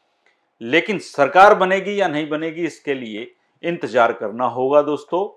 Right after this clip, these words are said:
क्योंकि बहुत कुछ इस बात पर निर्भर करेगा कि जजपा के साथ वो मिलकर दो हज़ार चौबीस का चुनाव लड़ेंगे या अकेले चुनावी मैदान में जाएंगे।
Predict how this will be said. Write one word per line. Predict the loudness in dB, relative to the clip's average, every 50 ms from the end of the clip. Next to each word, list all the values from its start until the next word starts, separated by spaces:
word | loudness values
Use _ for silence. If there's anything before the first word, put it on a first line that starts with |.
| _ _ _ _ _ _ -10
क्योंकि | -8 -8 -6 -8
बहुत | -10 -10 -6 -4 0 2 2 2 2 0
कुछ | -2 -2 -2
इस | -2 -2 0 2
बात | 2 2 2 0 -6
पर | -8
निर्भर | -8 -6 -8 -8 -6 -6 -8 -6
करेगा | -6 -6 -6 -4 -4 -4 -6 -6
कि | -8 -12 -16
जजपा | -12 -8 -8 -8 -8 -8 _ -8 -8
के | -6 -8 -14
साथ | -10 -4 -2 -2 -2 -2 -4 _ _ _ _ _ _ _ _ _ _
वो | -12 -12
मिलकर | -8 -6 -6 -8 -8 -8 -4 -2 -2 -2
दो | -2 -2 -6 -4
हज़ार | -2 -4 -4
चौबीस | -4 -6 -8 -8 -8 -10 -12
का | -12 -14
चुनाव | -12 -12 -10 -8 -6 -6 -6 -6
लड़ेंगे | -6 -8 -8 -8 -10 -10
या | -6 -4 -4 -4
अकेले | -4 -4 -8 -6 -4 -2 -2 -2 -2
चुनावी | -4 -6 -10 -10 -10 -10 -10
मैदान | -10 -12 -12 -12 -14 -16
में | -16 -18 -18
जाएंगे। | -14 -14 -14 -14 -16 -20 -20 -20